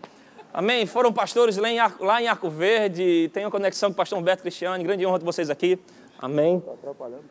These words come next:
Speaker 1: Eles são alguns dos verbossauros, aleluia. São pessoas de muita honra, irmãos, que têm uma história nesse ministério. Eu queria que você pudesse honrar esse casal com a salva de palmas.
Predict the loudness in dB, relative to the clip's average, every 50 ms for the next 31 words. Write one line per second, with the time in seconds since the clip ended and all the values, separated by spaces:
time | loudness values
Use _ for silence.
0 | _ -6 -2 0 0 2 2 0 0 2 2 2 2 2 0 0 0 -2 -2 -2
1 | 0 0 -2 -2 -6 -10 -12 -14 -16 -18 -18 -14 -14 -14 -14 -16 -20 -20 -8 0
2 | 2 2 2 4 4 4 4 4 4 0 0 0 0 2 2 4 4 2 0 -2
3 | -4 -4 -2 0 0 2 2 2 4 4 4 6 6 4 2 0 -4 -12 -14 -16
4 | -16 -14 -14 -16 -14 -14 -14 -14 -14 -16 -16 -16 -14 -14 -14 -16 -16 -12 -6 -4
5 | 0 2 2 2 4 4 2 4 4 2 2 2 4 4 4 4 6 4 2 2
6 | 0 0 0 0 -2 -2 -2 -4 -2 -2 -2 0 2 2 2 2 0 -2 -2 -2
7 | -2 0 2 2 2 2 2 0 0 0 2 2 2 2 2 2 2 4 4 4
8 | 4 2 2 -2 -8 -10 -8 -4 0 0 2 2 2 0 0 0 -2 -2 -2 0
9 | -2 -2 0 2 2 2 2 -2 -6